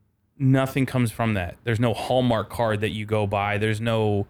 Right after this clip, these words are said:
Patriot Day tree.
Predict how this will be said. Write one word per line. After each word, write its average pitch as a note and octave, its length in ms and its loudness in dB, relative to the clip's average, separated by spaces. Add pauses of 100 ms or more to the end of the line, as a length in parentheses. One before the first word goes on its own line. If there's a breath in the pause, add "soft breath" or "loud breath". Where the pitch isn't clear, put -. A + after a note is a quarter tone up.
(920 soft breath)
Patriot A#2+ 480 -4
Day A2+ 220 0
tree. A2+ 560 -2